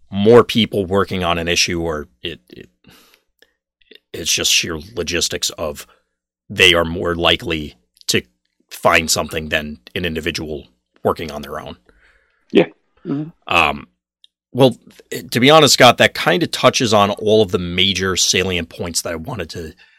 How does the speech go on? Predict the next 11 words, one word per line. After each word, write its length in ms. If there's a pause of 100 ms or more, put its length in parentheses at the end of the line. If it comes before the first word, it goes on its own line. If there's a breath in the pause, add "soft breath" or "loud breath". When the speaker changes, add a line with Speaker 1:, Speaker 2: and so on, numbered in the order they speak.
(260 soft breath)
Speaker 1:
to 80
cover 640 (920)
regarding 520
teams, 360
and 80
it 60
kind 240
of 80
flowed 440
from 200
one 400